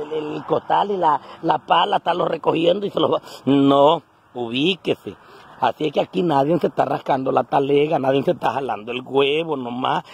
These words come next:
Aquí todo el mundo ya va con su lonchecito en la mañana a trabajar.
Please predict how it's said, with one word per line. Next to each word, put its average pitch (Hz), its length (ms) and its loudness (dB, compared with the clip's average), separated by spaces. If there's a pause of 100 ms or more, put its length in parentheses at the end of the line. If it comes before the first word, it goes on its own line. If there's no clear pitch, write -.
(140)
Aquí 117 260 -2
todo 156 240 0
el 151 60 2
mundo 175 260 4
ya 135 100 4
va 135 100 4
con 143 180 -4
su 160 80 0
lonchecito 139 580 -2
en 151 60 0
la 139 60 0
mañana 139 500 0 (720)
a 135 160 -2
trabajar. 165 720 -2